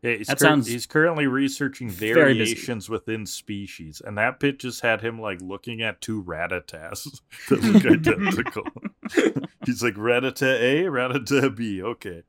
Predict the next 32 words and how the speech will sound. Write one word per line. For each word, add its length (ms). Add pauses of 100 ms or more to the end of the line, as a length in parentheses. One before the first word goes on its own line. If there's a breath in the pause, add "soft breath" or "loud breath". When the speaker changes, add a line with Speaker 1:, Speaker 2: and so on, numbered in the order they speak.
(480)
Speaker 2:
And 580
Gary's 460
Doduo 640 (240)
comes 240
up 120
on 140
them. 180
I 120
love 260
it. 180 (280)
This 160
is 80
adorable. 560 (260)
I 60
love 200
Doduo. 420
Uh, 40 (300)
I 40 (120)
Speaker 1:
Mm-hmm. 100
Speaker 2:
believe 200
this 100
is 60
the 40
first 220
time 160
we've 160
seen 200
Doduo. 480
We, 140
we've 240
seen 260
Dodrio, 800